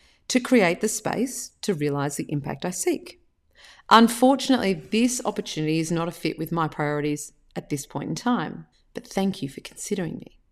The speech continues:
Now, I understand my situation might be different to yours because I'm an entrepreneur and I have my own business. But trust me, it's equally hard to say no, especially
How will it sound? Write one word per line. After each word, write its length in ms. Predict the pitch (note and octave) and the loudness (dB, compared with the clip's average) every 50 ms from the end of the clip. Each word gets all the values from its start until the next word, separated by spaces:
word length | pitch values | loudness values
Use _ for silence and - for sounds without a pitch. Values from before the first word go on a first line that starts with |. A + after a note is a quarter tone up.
| _ _ _ _ _ _ _ _ _ _ _ _ _ _ _ _ _ _ _ _ _ - - - - - - - _ | _ _ _ _ _ _ _ _ _ _ _ _ _ _ _ _ _ _ _ _ _ -20 -20 -20 -20 -20 -20 -6 _
Now, 320 | - A3+ B3+ B3 B3 A#3+ B3 | 8 10 10 10 10 8 8
I 180 | - C4+ C#4 D4 | 8 8 8 8
understand 480 | D4 C4 B3 B3+ - A#3 G#3+ G#3 G3+ | 6 4 2 2 2 2 2 4 4
my 120 | G3 F#3+ F#3+ | 2 2 0
situation 580 | F#3 - F#3+ - - G3 F3 F3+ F3+ - F3+ | 0 -4 -6 -2 0 2 2 2 0 0 0
might 160 | E3+ E3 E3 | 0 0 -2
be 60 | - E3 | -2 -4
different 340 | D#3 D#3+ D#3+ - D3+ D#3 - | -4 -4 -4 -4 -6 -6 -4
to 80 | - | -2
yours 300 | F#3 G#3 B3 C4+ G3+ D#3 | 0 0 2 0 0 -2
because 280 | - F3+ D#3+ - E3 D#3+ - - | -4 -4 -2 -2 -2 -4 -4 -4
I'm 140 | E3 E3+ E3+ | -4 -4 -2
an 80 | E3+ | -4
entrepreneur 580 | D#3+ D3+ C#3+ - - - D3 C#3+ - C3 - - - - _ - | -4 -6 -6 -8 -10 -8 -8 -8 -6 -6 -8 -10 -14 -16 _ -6
and 140 | E3 D#3+ | -4 -2
I 60 | D#3 D#3 | -2 0
have 220 | D#3+ D#3 D3 - | -2 -4 -4 -4
my 160 | D3 C#3 - | -4 -6 -4
own 100 | - C#3+ | -6 -6
business. 580 | D3 F#3 G#3+ - - - - - - - - - _ _ _ _ _ - - - - - _ _ _ _ | -4 -4 -4 -4 -6 -10 -12 -12 -16 -16 -16 -18 _ _ _ _ _ -20 -20 -20 -20 -20 _ _ _ _
But 160 | - G3 - | 2 2 2
trust 300 | - - A#3 A#3 A#3 - | 4 4 4 4 4 2
me, 380 | - E3 D3 - - - - _ - | 0 -2 -2 -2 -6 -12 -18 _ -20
it's 160 | - - - - _ _ - | -20 -20 -20 -20 _ _ 2
equally 520 | - G#3+ A3 - - - G#3 F3+ E3 D#3+ | 2 2 2 2 0 0 2 2 2 0
hard 480 | D#3 D3 - - F3+ F#3 G3 - C#3 C3+ | -2 -6 -6 -4 -4 -4 -4 -4 -6 -6
to 80 | - D#3+ | -6 -6
say 240 | - - E3 E3 | -6 -4 -4 -2
no, 320 | F3 G3+ A#3+ A3 E3 D3 C#3 - | 0 0 0 0 -2 -4 -6 -8
especially 760 | E3 - - - G#3 G3 - - F3 D#3 D3 C#3+ - D3 | -8 -4 0 0 0 0 0 -2 -2 -2 -2 -4 -4 -6